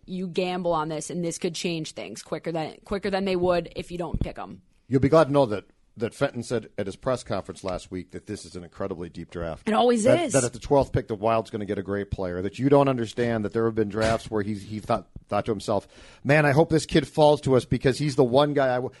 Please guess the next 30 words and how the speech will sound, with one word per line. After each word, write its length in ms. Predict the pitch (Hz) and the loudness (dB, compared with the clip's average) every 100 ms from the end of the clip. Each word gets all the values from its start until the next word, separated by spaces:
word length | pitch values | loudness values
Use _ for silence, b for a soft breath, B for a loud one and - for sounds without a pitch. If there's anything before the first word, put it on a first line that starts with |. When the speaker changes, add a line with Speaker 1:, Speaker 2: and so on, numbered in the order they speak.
| b | b
Speaker 2:
but 120 | - | -2
this 180 | 143 147 | 0 2
draft's 280 | - 143 - | 4 4 6
not 140 | 135 | 4
like, 100 | - | 2
Speaker 1:
Generational 340 | - - 196 180 | 2 -2 -6 2
Speaker 2:
this 140 | 156 | 2
Speaker 1:
talent 160 | 190 190 | 4 4
Speaker 2:
draft's 260 | 180 156 - | 6 6 4
Speaker 1:
this 40 | |
Speaker 2:
not 100 | 143 | 0
Speaker 1:
year. 60 | 127 | 2
Speaker 2:
like 200 | 127 147 | 0 0
that. 280 | 135 92 - | 0 -2 -4
Speaker 1:
Mm-hmm. 180 | 190 185 | -8 -2
Speaker 2:
This 160 | 131 | 0
draft's 280 | 180 156 139 | 4 4 4
gonna 200 | 135 127 | 0 -2
have, 300 | 123 120 107 _ b - | 0 0 -2 _ b -8
uh, 100 | 117 | -4
it's 220 | 127 - | -4 0
just 220 | 143 - | 0 2
so 180 | 147 123 | 0 0
deep 320 | 110 160 - - _ _ | 0 -6 -6 -12 _ _
that 100 | - | -6
the 60 | 131 | -2
Wild 340 | 117 139 139 | 2 4 4
is 120 | 135 | 2
for 160 | - 131 | -4 -8
sure. 300 | - 156 139 | 2 2 2